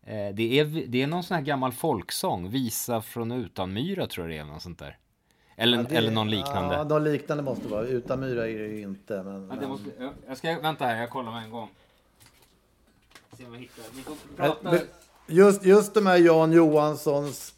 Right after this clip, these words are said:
Speaker 2: pianotolkningar utav folksånger är väl liksom i stort sett det mest hemmaklingande vi har. Vad, vad, vad, vad kan konkurrera med det, liksom?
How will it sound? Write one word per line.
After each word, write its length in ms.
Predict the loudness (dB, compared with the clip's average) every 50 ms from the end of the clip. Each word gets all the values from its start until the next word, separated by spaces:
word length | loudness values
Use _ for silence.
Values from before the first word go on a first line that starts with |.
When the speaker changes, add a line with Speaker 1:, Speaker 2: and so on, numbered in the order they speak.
| _ _ _ -20 -14 0
Speaker 2:
pianotolkningar 1120 | 4 6 6 6 6 2 0 -2 0 2 4 4 4 2 0 -4 -6 -4 -4 -2 0 0
utav 320 | 0 0 0 0 -2 -2
folksånger 720 | -2 -2 -4 -4 -2 -4 -8 -8 -8 -6 -6 -4 -4 -2 -2
är 200 | 0 0 0 0
väl 160 | -2 -4 -6 -6
liksom 360 | -8 -8 -8 -8 -8 -8 -8
i 60 | -12
stort 280 | -8 -6 -6 -6 -4 -4
sett 160 | -4 -4 -4
det 60 | -6
mest 360 | -6 -6 -6 -8 -10 -14 -20 -20
hemmaklingande 1500 | -14 -4 0 0 0 0 -2 -4 -6 -6 -8 -8 -10 -14 -18 _ _ -14 -6 -4 -4 -2 -2 -4 -4 -6 -6 -6 -4
vi 100 | -4 -4
har. 380 | -4 -4 -4 -6 -6 -6 -8 -6
Vad, 160 | -6 -6 -6
vad, 160 | -6 -6 -8
vad, 180 | -6 -8 -10 -10
vad 200 | -10 -12 -12 -8
kan 140 | -8 -6 -4
konkurrera 520 | -4 -4 -4 -4 -4 -4 -4 -2 -2 -4
med 120 | -4 -4 -4
det, 240 | -4 -4 -4 -6
liksom? 280 | -8 -10 -12 -14 -16